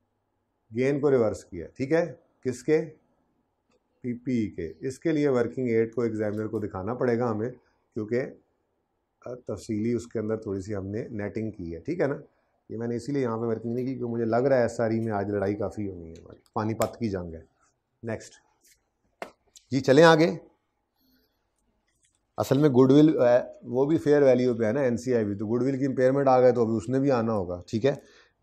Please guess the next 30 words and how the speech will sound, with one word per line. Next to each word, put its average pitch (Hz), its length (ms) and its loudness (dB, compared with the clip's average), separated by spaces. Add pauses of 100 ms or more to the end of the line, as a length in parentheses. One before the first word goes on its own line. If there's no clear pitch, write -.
जी, 131 180 4
नेक्स्ट, - 420 2 (840)
अ, 131 280 8 (1000)
देखा, 156 380 2 (200)
an 170 140 4
impairment 170 600 6
test 156 320 6
was 147 160 8 (140)
conducted 127 540 0 (440)
that 147 220 6
indicated 143 520 2
that 143 200 4
goodwill 135 400 4
of 127 40 -2
B 123 180 2
L 135 140 8
has 120 240 4
been 131 240 0
impaired 120 480 4
by 117 440 6 (600)
ten 127 200 2
percent। 98 500 -4
अब - 400 0 (360)
पहले 131 320 6
गुडविल 139 460 6
निकलेगी, 165 640 4 (280)
फिर 117 140 -4
ये 120 180 0
कहानी 127 380 -4
आएगी। 123 400 -8